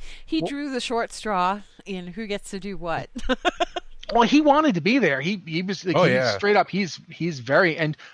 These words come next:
Speaker 2: I did like that they put someone she just straight up wronged in.
Speaker 3: Yeah, that was a nice touch.
Speaker 2: That's a nice touch. Jaina,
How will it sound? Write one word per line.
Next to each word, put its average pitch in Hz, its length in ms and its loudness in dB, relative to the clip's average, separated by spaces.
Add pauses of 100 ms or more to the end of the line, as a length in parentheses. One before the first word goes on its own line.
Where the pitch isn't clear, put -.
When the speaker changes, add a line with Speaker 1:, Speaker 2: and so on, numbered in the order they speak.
Speaker 2:
I 160 120 2
did 233 200 2
like 208 240 4
that 185 120 2
they 160 100 0
put 170 180 -4
someone 151 320 0
she 147 220 -2
just 139 260 -4
straight 147 280 0
up 143 140 0
wronged 135 440 -2
in. 104 280 -14 (220)
Speaker 3:
Yeah, 104 300 -2 (120)
that 113 120 -2
was 104 120 -4
a 104 40 -6
nice 98 220 -6
touch. 113 360 -8
Speaker 2:
That's 143 200 0
a 185 60 -2
nice 165 280 -4
touch. - 320 -2
Jaina, 175 280 4